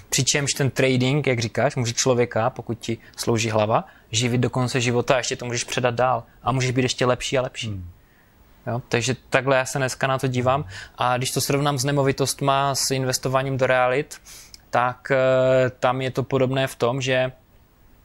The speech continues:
Speaker 1: taky samozřejmě, dokud ti slouží hlava, tak to můžeš dělat, ale není to tradování. Ale ta trpělivost tam hraje obrovskou, obrovskou roli.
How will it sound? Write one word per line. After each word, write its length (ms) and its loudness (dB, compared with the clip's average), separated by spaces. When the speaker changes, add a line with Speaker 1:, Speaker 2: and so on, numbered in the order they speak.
Speaker 1:
taky 260 0
samozřejmě, 460 -2
dokud 260 -4
ti 100 -6
slouží 380 2
hlava, 440 2
tak 200 -6
to 100 -4
můžeš 260 -2
dělat, 300 0
ale 160 -2
není 220 -4
to 100 -8
tradování. 720 -2
Ale 720 2
ta 200 0
trpělivost 640 -2
tam 140 0
hraje 180 0
obrovskou, 500 -4
obrovskou 580 -2
roli. 260 0